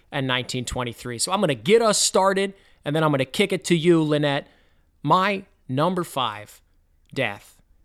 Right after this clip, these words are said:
is the death of Evelyn Dutton, John Dutton's wife, as depicted by Gretchen Mol in flashback in season one of Yellowstone. We're talking about Beth's mom,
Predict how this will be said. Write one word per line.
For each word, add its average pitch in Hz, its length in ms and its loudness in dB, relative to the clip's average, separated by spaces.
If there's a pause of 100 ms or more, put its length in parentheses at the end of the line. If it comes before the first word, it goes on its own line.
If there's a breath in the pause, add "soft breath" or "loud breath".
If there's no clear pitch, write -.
(140)
is 131 220 0
the 127 80 -6
death 131 380 0
of 117 260 -6 (160)
Evelyn 143 460 2
Dutton, 127 420 -4 (540)
John 156 300 2
Dutton's 127 380 -6
wife, 120 460 -6 (500)
as 139 380 0 (140)
depicted 135 580 -4
by 117 160 -4
Gretchen 139 480 -2
Mol 123 420 -2
in 120 200 -8
flashback 135 680 0
in 113 100 -10
season 139 440 0
one 127 160 -4
of 120 60 -8
Yellowstone. 120 640 -8
We're 147 80 -8
talking 131 240 0
about 117 300 -6
Beth's 151 340 0
mom, 123 540 -2